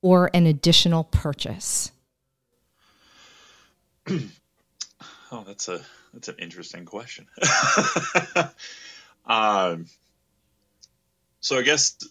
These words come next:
Speaker 2: the, the biggest piece depends on what happened to the original two N F Ts.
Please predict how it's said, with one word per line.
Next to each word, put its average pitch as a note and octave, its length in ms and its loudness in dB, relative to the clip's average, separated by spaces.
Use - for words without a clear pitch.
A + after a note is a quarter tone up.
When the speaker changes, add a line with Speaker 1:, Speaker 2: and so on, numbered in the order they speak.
Speaker 2:
the, A#2+ 240 -4
the G#2+ 80 -8
biggest C3+ 400 -4
piece - 380 -6
depends G#2 380 -4
on F#2 260 -10
what G2 220 0
happened F2 520 -10
to - 120 -8
the F2 160 -6
original F2 560 -10
two - 520 -12
N D#2 140 -10
F - 180 -16
Ts. - 440 -16